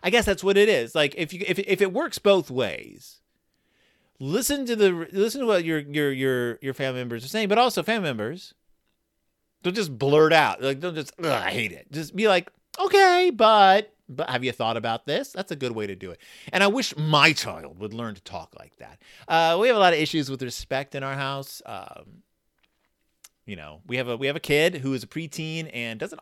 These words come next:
always, doesn't always speak as respectfully as she probably might be able to pull out of her life. She might, she might actually be capable of, of speaking more respectfully if she, if she,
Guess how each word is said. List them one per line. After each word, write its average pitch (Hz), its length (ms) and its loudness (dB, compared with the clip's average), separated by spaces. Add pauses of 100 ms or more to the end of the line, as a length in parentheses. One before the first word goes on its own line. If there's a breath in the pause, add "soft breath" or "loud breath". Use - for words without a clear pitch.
always, 392 420 -8 (720 loud breath)
doesn't - 340 -8
always 403 360 -8
speak - 460 -8 (320)
as 349 380 -6
respectfully 208 840 -6
as 135 100 -4
she - 420 -8
probably 175 580 -10
might 139 760 -4 (180)
be 127 260 -4
able 85 340 -8
to 71 440 -18
pull 131 240 -2
out 80 420 -6
of 110 220 -8
her 104 280 -10 (180)
life. 85 560 -12
She - 180 -8
might, 175 300 0 (420 loud breath)
she - 200 -6
might 220 360 4 (460)
actually 131 520 0
be 117 160 -6
capable 98 520 -6
of, 87 180 -12
of 95 160 -10
speaking 98 360 -12
more 78 120 -16
respectfully 85 540 -14
if 80 80 -16
she, 73 320 -16
if 92 100 -18
she, 73 180 -20